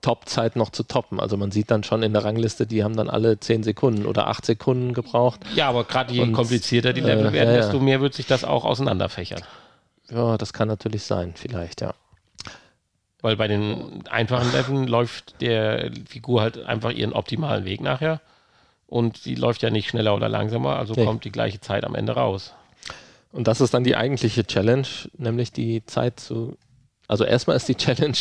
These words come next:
Speaker 1: die, die Level zu schaffen, dann ist die Challenge sicherlich, die drei Münzen zu kriegen, was schon schwer genug ist. Also teilweise habe ich das schon bei den einfachen Leveln nicht geschafft, wo ich dann denke, wo habe ich denn jetzt noch Zeit verloren? Die habe ich dann
Speaker 2: Mhm.
Speaker 1: schon sechs, sieben, acht Mal probiert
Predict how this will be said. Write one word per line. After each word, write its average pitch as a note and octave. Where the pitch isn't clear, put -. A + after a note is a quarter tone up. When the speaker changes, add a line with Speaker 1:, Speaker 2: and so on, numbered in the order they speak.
Speaker 1:
die, A2
die A2
Level B2+
zu -
schaffen, D3+
dann A#2+
ist -
die A#2
Challenge A#2
sicherlich, A2+
die A#2
drei G#2+
Münzen A2
zu -
kriegen, C#3
was A2+
schon -
schwer A2+
genug A2
ist. -
Also A#2
teilweise A2+
habe A2
ich -
das A2
schon A2+
bei A2
den G#2+
einfachen A2
Leveln C3+
nicht B2+
geschafft, -
wo B2
ich A2
dann A2+
denke, A#2+
wo A#2+
habe A#2+
ich -
denn A#2
jetzt -
noch A#2
Zeit -
verloren? B2+
Die G#2
habe A2+
ich B2
dann -
Speaker 2:
Mhm. C3
Speaker 1:
schon A2
sechs, A#2+
sieben, A#2+
acht B2
Mal A#2+
probiert B2